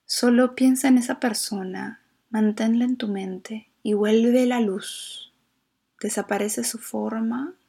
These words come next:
vuélvela solo luz. Y ahora esa luz, métela en una linterna.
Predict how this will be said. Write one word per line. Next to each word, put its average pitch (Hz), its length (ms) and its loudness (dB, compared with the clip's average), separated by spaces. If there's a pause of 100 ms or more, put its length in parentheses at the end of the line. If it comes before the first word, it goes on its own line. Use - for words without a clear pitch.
(600)
vuélvela 214 460 -2
solo 254 380 -4
luz. - 580 -10 (680)
Y 196 140 -2
ahora 208 280 4
esa 233 280 -2
luz, 202 600 -6 (400)
métela 214 360 -4
en 214 120 2
una 214 180 0
linterna. 220 840 -6